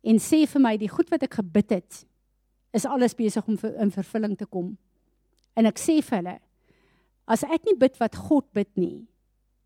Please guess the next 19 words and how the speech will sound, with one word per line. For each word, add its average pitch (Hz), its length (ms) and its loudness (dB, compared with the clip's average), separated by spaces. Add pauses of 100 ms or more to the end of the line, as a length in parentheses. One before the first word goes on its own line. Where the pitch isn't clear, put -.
en 240 160 8
wil 233 200 6
bid 208 260 -2
nie, 170 160 0
sal 208 200 -6
niks 208 260 -2
in 208 80 -2
vervulling 185 420 -4
kom 185 180 -10
nie. 202 200 -14 (400)
Want 214 160 0
ek 262 200 -2
kan 240 160 4
niks 233 220 0
uit 240 160 -6
my 311 120 -2
vlees 320 460 0
uit 220 200 -4
doen 196 320 -2